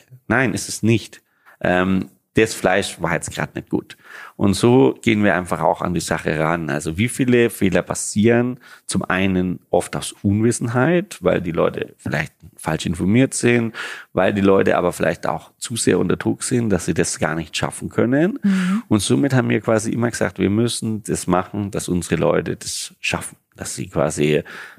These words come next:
Speaker 1: also von daher,
Speaker 2: Erfolgserlebnisse.
Speaker 1: die brauchen Erfolgserlebnisse. Und wir können nicht mit einer Karte anfangen, wo wir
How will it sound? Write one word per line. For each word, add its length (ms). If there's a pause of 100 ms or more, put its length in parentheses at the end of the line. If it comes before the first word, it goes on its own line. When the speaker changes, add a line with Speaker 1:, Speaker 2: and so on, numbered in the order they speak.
(100)
Speaker 1:
also 300
von 180
daher, 240
Speaker 2:
Erfolgserlebnisse. 720
Speaker 1:
die 60
brauchen 320
Erfolgserlebnisse. 960
Und 340
wir 100
können 260
nicht 120
mit 140
einer 200
Karte 320
anfangen, 420
wo 140
wir 320